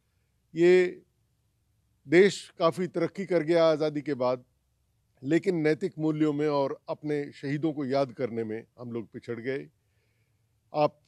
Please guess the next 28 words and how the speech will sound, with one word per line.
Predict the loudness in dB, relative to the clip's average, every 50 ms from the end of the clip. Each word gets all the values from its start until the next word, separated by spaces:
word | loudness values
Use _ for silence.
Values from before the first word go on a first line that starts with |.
| -6
देखिए | -2 -2 -2 0 2 0 0 0
कि | 0 -4 -8 -10 _ _ 0
बहुत | 2 2 2 2 0 _ _
छोटा | -6 -4 -2 0 0 0
सा | 0 -2 -4
काल | -4 -2 0 0 0
रहा | 0 -2 -2 -2
जब | 0 -2 -2 -4 -6 -12 _ _ _
भारत | -6 -4 -4 -4 -4 -8 -14
की | -14
स्वतंत्रता | -12 -12 -12 -12 -12 -14 -10 _ -6 -6 -4
की | -4 -4 -4 -4 -4
रजत | -6 -6 -6 -6
जयंती | -4 -6 -6 -6 -8 -8
मनाई | -8 -6 -4 -4 -4 -4
गई, | -4 -6 -8 -8 -12 -16 _ _ _ _ _ _ _ _ _ _ _ _ _ _ _ 0
तब | 2 4 4
उन्नीस | 4 4 2 2
सौ | 0 0
बहत्तर | 2 2 0 0 0 -2 -4 -2
के | 0 0
आसपास | 0 0 0 -2 -2 -2 -2 -4 -8 -16 _ _ _ _ _ _ _ _
स्वाधीनता | -6 -4 -4 -4 -2 -2 -2 -2
सेनानियों | -2 -2 -4 -4 -4 -4 -4 -4 -6 -6
को | -4 -4 -2
याद | -2 -2 -2 -4 -8 -10
किया | -8 -8 -6 -6
गया, | -6 -6 -6 -6 -8 -10